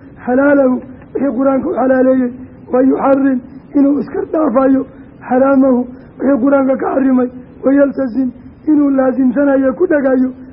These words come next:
biaadaabihi, anshaxa Qur'aanka, iyo wa takhalluq, ka dabeecad yeelasho,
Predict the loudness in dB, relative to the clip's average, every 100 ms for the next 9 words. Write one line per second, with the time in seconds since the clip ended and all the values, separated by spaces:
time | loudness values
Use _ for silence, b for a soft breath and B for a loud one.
0 | B -2 0 0 0 0 0 -2 -4 B
1 | B -4 -2 -2 -2 -2 0 0 -2 -4
2 | B B -4 -2 0 0 0 0 0 0
3 | -2 B B -12 -8 -4 -2 -2 -2 0
4 | 0 0 -2